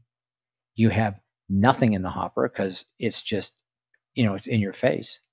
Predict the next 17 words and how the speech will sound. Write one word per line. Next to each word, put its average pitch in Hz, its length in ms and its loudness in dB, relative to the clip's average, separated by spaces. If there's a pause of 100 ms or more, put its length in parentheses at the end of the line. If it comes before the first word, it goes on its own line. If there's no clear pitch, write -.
And 110 300 2 (160)
at 98 120 -2
that 147 200 6
point, 127 300 4 (100)
every, 139 240 4 (100)
you 113 60 -2
know, 110 180 -4
everybody's 131 460 8
got 113 340 4
deals. 139 420 2
Everybody's 123 500 6
lined 120 360 4
up. 147 220 2
What 131 260 8
is 190 180 4
there 87 200 -6
left? - 400 -18